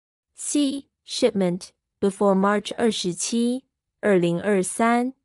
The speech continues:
则应于二零二三年三月二十七日前装运。D、shipment by April 十二，二零二三，则应于二零二三年四月十二日当日装运。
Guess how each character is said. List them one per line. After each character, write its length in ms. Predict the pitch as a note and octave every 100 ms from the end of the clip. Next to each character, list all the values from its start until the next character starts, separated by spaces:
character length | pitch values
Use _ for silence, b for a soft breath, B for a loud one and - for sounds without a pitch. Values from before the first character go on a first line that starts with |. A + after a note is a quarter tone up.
| _ _
则 200 | - F3+
应 240 | F#3 A3
于 160 | G#3+ F3+
二 260 | - A#3+ G#3+
零 240 | F3 E3+
二 180 | G3+ G#3
三 300 | - A#3 B3
年 240 | A3 F3+
三 260 | F3+ A#3 B3
月 220 | C4 A3 -
二 160 | A#3+
十 180 | G#3+ -
七 320 | E3 - A3+
日 140 | A#3 A3
前 300 | - F3 E3
装 260 | A3 A#3
运。 380 | B3+ C4+ G#3+ F#3+ _ _ _ _ _ _ _ _ _ _ _ _
D、 400 | - A#3+ G#3+ A3 _ _
shipment 600 | - B3+ G#3 F#3+ F3 - - _ _
by 200 | - F#3
April 400 | - G#3+ A3+ A#3+
十 280 | G3 - F3+
二， 420 | - A#3+ A3+ F#3+ G#3 _ _ -
二 160 | G3+ F#3+
零 220 | F3 F3
二 220 | F#3+ F#3
三， 520 | - A#3 A#3 A#3+ C4 - _ _ -
则 180 | F3+
应 240 | F3+ G3+ A3+
于 160 | G3
二 280 | F3+ - A#3
零 220 | F3+ E3+ E3+
二 180 | A3 F#3
三 300 | - A#3 B3
年 200 | G3+ F3+
四 240 | - G#3
月 200 | F#3+ F3+
十 240 | E3+ - E3
二 240 | - A#3
日 220 | G3 G3
当 260 | F3+ F#3+ G3+
日 140 | A3
装 320 | F#3 G3+ G3+ A3+
运。 320 | B3+ G3